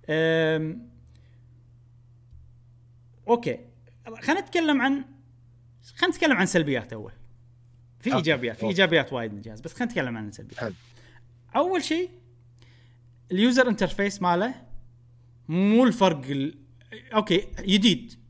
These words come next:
Speaker 1: صدق إنه جديد، وتحس إنك شاري جهاز
Speaker 2: مم.
Speaker 1: جديد ويعطيك شعور نكست جن.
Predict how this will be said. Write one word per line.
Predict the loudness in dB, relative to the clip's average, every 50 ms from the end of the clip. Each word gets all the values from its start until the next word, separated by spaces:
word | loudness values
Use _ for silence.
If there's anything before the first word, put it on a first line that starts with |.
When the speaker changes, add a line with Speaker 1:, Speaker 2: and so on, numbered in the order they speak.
| -20
Speaker 1:
صدق | -8 -6 -4 0 0
إنه | 2 2 2
جديد، | 2 2 0 -4 -4
وتحس | -6 -10 -10 -10 -8 -6 -4
إنك | -2 -2 -2 -4
شاري | -4 -4 -2 -2 -2
جهاز | -4 -6 -6 -6 -6 -8
Speaker 2:
مم. | -6
Speaker 1:
جديد | -4 -2 -2 -2 0 0
ويعطيك | -2 -2 -4 -6 -10 -10
شعور | -8 -8 -6 -4 -4 -4 -6 -8 -14 -20 -16 -6 -4
نكست | -4 -4 -4 -6 -4 -2
جن. | -2 -2 -2 -4